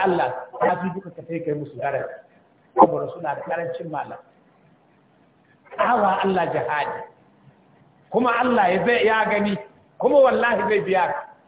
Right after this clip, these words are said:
Kana zaune ka bakin shagon, mashin ɗinka guda, da ƴan kuɗin mai tacci, don Allah a samu wani ustazu da ka rinka zuwa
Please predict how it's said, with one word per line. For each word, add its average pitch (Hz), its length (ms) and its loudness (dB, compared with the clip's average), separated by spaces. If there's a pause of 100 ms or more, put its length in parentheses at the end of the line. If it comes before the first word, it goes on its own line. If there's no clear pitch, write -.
(1400)
Kana 294 240 4
zaune 254 380 4
ka 208 120 -2
bakin 202 300 -2
shagon, 214 360 -2 (840)
mashin 254 340 0
ɗinka 247 380 -2
guda, 202 240 0 (560)
da - 60 -4
ƴan 269 200 2
kuɗin 277 320 0
mai 233 140 2
tacci, 233 280 0
don 214 140 -2
Allah 233 400 -2 (160)
a 180 100 -6
samu 208 240 4
wani 247 140 4
ustazu 226 540 2
da 202 100 0
ka 196 80 0
rinka 214 300 -4
zuwa 190 160 -4